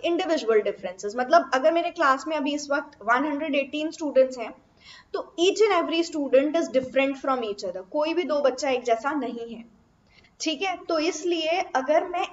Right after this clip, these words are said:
एक तरह से पढ़ा दूं तो हर बच्चे को नहीं समझ में आएगा, because every student is different। तो इसलिए पढ़ाने से अच्छा है आप student को responsibility दे दो और उनको बोलो, "खुद करो।"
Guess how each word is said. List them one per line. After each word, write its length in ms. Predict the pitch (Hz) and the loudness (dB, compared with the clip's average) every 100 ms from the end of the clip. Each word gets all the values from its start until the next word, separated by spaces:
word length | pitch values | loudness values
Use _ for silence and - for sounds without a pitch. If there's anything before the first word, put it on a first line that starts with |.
| 294 | -4
एक 260 | 311 - | -4 2
तरह 240 | 349 339 330 | 2 4 2
से 120 | 349 | 0
पढ़ा 380 | 285 269 240 247 | -2 -2 0 0
दूं 260 | 262 294 | -2 -6
तो 360 | 392 403 - - | -8 -8 -10 -10
हर 220 | - 294 | 0 2
बच्चे 320 | 302 330 320 302 | 2 0 -2 -4
को 100 | 370 | -4
नहीं 280 | 302 262 | -2 -2
समझ 340 | 294 277 254 254 | -4 -4 -4 -4
में 80 | 247 | -4
आएगा, 220 | 233 392 | 0 0
because 300 | 392 294 269 233 | 2 2 4 2
every 240 | 202 285 320 | 2 -2 -2
student 400 | 302 269 262 294 | -2 -2 -2 -2
is 160 | 349 262 | -4 -4
different। 400 | 311 - 285 294 - _ _ - - - - | -8 -8 -12 -12 -20 _ _ -20 -20 -8 -2
तो 200 | 339 - | -2 4
इसलिए 500 | 381 403 339 294 302 | 2 4 0 0 -2
पढ़ाने 600 | 311 277 269 247 233 254 | 0 2 2 0 -2 -2
से 120 | 311 359 | -2 -2
अच्छा 320 | 349 - 302 | -2 -4 -6
है 180 | 285 294 | -2 0
आप 160 | 294 | 0
student 420 | 294 277 254 269 | -2 -6 -2 -2
को 120 | 269 330 | -2 -6
responsibility 1000 | 285 - 262 233 233 254 285 302 320 | -6 -4 -6 -6 -6 -4 -2 -4 -4
दे 160 | 277 202 | 0 0
दो 100 | 214 | 0
और 320 | - - 254 | -4 -2 0
उनको 240 | 254 - 196 | 0 -2 -4
बोलो, 280 | 196 349 | -2 -4
"खुद 300 | 403 - 302 | -6 -6 -6
करो।" 340 | - 208 - | 2 2 2